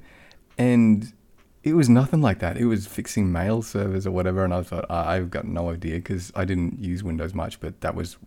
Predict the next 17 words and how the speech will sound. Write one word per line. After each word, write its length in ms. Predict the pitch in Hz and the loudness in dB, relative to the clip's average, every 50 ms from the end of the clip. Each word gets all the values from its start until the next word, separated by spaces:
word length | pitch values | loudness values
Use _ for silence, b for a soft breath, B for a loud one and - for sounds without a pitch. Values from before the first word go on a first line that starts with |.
| - - | -12 -10
what 160 | 87 85 - - | -10 -10 -8 -6
all 220 | 90 90 87 82 80 | -4 -4 -4 -4 -4
the 100 | 82 92 | -6 -8
company's 360 | - - 85 - 78 80 - | -8 -8 -8 -8 -8 -8 -8
clients 300 | - - 85 78 - - | -6 -6 -6 -6 -6 -8
had. 300 | - 107 98 85 80 90 | -6 -4 -4 -2 -2 -4
And 80 | 101 95 | -6 -6
I'm 60 | 87 | -6
like, 180 | 80 - - B B B B B B B B B B | -8 -10 -12 B B B B B B B B B B
"This 120 | - 107 92 | -6 -6 -4
is 100 | 87 80 | -4 -4
a 60 | 73 - | -6 -4
hell 160 | 92 90 92 | -4 -4 -4
of 80 | 87 87 | -4 -4
a 40 | |
learning, 440 | 85 82 87 87 85 85 82 82 - b b b b b b b - - - | -6 -4 -4 -4 -4 -4 -6 -6 -8 b b b b b b b -20 -12 -8
um, 440 | - 92 82 80 80 82 80 82 | -6 -6 -4 -4 -4 -6 -6 -8